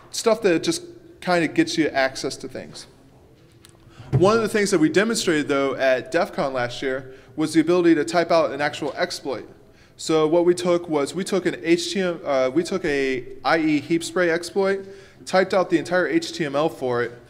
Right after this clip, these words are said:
put it on the system, executed in, uh, Internet Explorer, and then executed that page, and we were able to compromise the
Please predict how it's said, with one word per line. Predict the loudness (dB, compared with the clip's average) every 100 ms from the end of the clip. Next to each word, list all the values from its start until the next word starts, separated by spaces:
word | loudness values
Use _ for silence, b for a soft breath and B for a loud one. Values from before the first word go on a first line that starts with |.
| B B B B -6
put | 2 4
it | 4
on | 2
the | 0
system, | 0 0 -2 -2
executed | -4 -6 -2 4 4 4 0
in, | 0
uh, | 2 2
Internet | -2 -4 -4
Explorer, | -4 -6 -4 0 0 0 B B B -6
and | -4
then | -2
executed | -4 -2 -2 0
that | 0 0
page, | 0 0 2 0 -8 -10
and | -2
we | 0
were | 0
able | -2
to | -6
compromise | -6 -6 -4 -4 -4
the | -2 -2 -4 -8